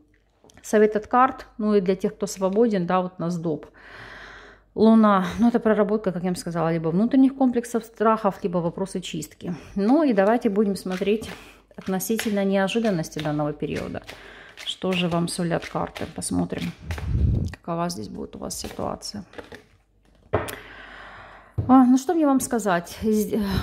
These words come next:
вам здесь падает аркан мастер. Мастер — это всегда изучение, ну, как глубокой структуры. Почему? Потому что здесь это вот, он перекликается несколько с арканом отшельника. Ам,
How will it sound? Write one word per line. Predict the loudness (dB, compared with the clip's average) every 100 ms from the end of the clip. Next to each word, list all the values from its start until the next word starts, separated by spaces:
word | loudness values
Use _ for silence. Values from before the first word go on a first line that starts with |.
| -2
вам | 2 2
здесь | 2 0
падает | -2 -4 0 -2 -2
аркан | -6 -2 -2 -2 -2
мастер. | -2 -2 -2 -6 -8 -4
Мастер — | -2 0 0 -2
это | -2
всегда | -6 -6 -2 0 0
изучение, | 0 -4 -4 -2 2 4 2 0 -8 -20 -20 -20 -20 -8
ну, | -4 0 2 0
как | -2 -6 -4
глубокой | -2 2 2 2 0
структуры. | -2 -8 -4 0 0 0
Почему? | -4 -4 -2 0 -2
Потому | -4 0 0
что | 0 0 0 0
здесь | -4 -2 0 2 0 -4
это | -4 -2 0
вот, | 0 0 0 0 2 0 -4 _ _ _ -8
он | -6 -6 -8 -8
перекликается | -4 -2 -2 -2 -2 -2
несколько | -6 -6 -10 -10
с | -10
арканом | -6 -4 -4 -6
отшельника. | -6 -4 -4 -4 -8 -10 -12 -16 -20 -20 -20 -20 -20 -20 -20 -20 _ -20 _ -6
Ам, | 0 2 2 2 0